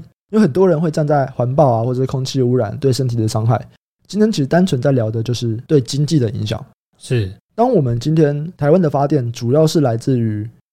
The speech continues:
Speaker 1: 火力发电的时候，台湾的制造业出去的产品，在未来很有可能都要被课很高的碳税。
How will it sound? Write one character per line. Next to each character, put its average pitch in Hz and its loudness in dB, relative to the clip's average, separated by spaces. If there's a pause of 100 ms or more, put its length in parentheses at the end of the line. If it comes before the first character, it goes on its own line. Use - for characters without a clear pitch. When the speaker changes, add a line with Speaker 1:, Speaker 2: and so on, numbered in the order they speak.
Speaker 1:
火 120 -2
力 151 4
发 123 0
电 127 0
的 110 -4
时 - -6
候， 117 -2 (400)
台 151 2
湾 208 4 (200)
的 131 -2
制 156 0
造 143 4
业 131 2
出 156 -4
去 165 -2
的 139 2
产 117 -6
品， 117 -10 (160)
在 165 -2
未 175 2
来 113 -2
很 127 -2
有 139 0
可 156 0
能 113 -6
都 123 -4
要 131 2
被 139 0
课 131 -2
很 110 -4
高 120 0
的 113 -2
碳 113 -4
税。 117 -10